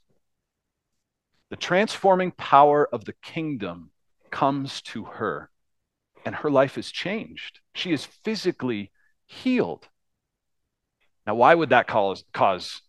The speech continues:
conflict? Wouldn't, wouldn't everybody want that to occur? There are forces at work here that oppose the kingdom. But I think the forces we're gonna see in our text today are more subtle than we might expect.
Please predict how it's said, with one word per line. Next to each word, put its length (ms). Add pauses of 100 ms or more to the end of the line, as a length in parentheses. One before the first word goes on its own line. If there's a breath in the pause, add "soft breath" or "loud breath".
(160)
conflict? 800
Wouldn't, 220 (360)
wouldn't 220
everybody 480
want 300 (120)
that 360
to 160
occur? 440 (2500)
There 160
are 40
forces 540
at 80
work 240
here 240
that 160
oppose 420
the 100
kingdom. 520 (1300)
But 80
I 80
think 160
the 100
forces 420
we're 120
gonna 160
see 360
in 80
our 100
text 420
today 480 (240 soft breath)
are 100
more 220
subtle 420
than 160
we 100
might 200
expect. 640